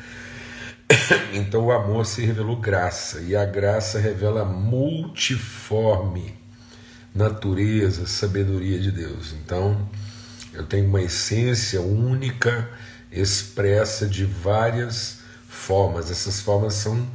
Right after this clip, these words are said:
essenciais, elas apontam, né,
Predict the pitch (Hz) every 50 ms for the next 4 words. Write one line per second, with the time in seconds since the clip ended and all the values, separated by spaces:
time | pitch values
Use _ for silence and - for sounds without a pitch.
0 | - - - - - - - 101 107 98 - - - 120 113 107 - - - 101
1 | 101 101 95 85 82 78 76 78 - - 85 85 82 87 80 87 95 98 - -
2 | - - 104 113 123 131 135 123 104 - 127 131 139 131 120 - - - - -
3 | - - - - - - - - - - - 90 101 107 110 107